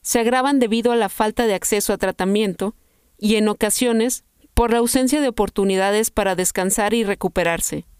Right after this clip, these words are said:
Además de debilitar la capacidad del cuerpo para funcionar y reponerse,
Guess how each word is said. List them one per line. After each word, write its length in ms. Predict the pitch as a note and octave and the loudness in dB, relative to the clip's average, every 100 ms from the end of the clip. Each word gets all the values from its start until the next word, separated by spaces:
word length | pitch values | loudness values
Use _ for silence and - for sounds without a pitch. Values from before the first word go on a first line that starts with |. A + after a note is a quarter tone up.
| - _ _ _ - | -20 _ _ _ -2
Además 460 | A#3 A3+ B3 C#4 C4 | 0 2 2 2 0
de 80 | |
debilitar 560 | D4+ C4+ A3+ G3+ G#3+ G3 | 0 2 0 0 0 0
la 100 | G#3 | 0
capacidad 560 | - F#3+ F#3+ G#3 G3+ G3 | -2 -4 -2 0 0 2
del 160 | G#3+ | -2
cuerpo 380 | - G#3+ F#3+ F#3 | 0 -2 0 -4
para 200 | F3 E3+ | -2 -2
funcionar 540 | F3 F3+ F#3 F3+ F3+ | -2 -2 -2 -2 0
y 60 | F#3 | -2
reponerse, 720 | F#3 F3 F3+ F#3+ G3+ - G3 | -2 -2 0 0 -2 -4 -6